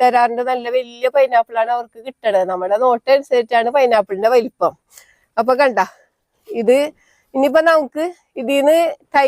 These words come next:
ഇനി ഇതിന്റെ സൈഡിൽ കൂടെ തൈ വരും ട്ടോ. അങ്ങനെ ഉണ്ടായതാണ് ഇപ്പൊ ഈ പൈനാപ്പിൾ. ഇനി നമുക്ക് ഇതിന്റെ മുകൾ ഭാഗം ഒടിച്ച് നട്ടിട്ടും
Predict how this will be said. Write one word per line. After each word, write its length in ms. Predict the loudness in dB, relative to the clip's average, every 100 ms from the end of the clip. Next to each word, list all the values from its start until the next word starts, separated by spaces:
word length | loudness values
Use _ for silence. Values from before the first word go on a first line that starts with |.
| -2
ഇനി 200 | -4 -6 -6 -6
ഇതിന്റെ 260 | -2 0 0 0 -4 0
സൈഡിൽ 360 | 0 0 -4 0
കൂടെ 160 | 0 2
തൈ 120 | 2 2 4
വരും 240 | 2 0
ട്ടോ. 120 | 0 -2
അങ്ങനെ 260 | -2 -2 -2
ഉണ്ടായതാണ് 500 | 0 0 2 0 -2
ഇപ്പൊ 120 | -6 -12
ഈ 40 | -2
പൈനാപ്പിൾ. 460 | 0 2 0 -2 -2
ഇനി 100 | 0 2
നമുക്ക് 200 | 0 -2
ഇതിന്റെ 180 | -4 -4 -4
മുകൾ 240 | -2 -2 0 0
ഭാഗം 280 | 0 -2 -2
ഒടിച്ച് 260 | -4 -6 -8
നട്ടിട്ടും 480 | -8 -4 -6 -4 -6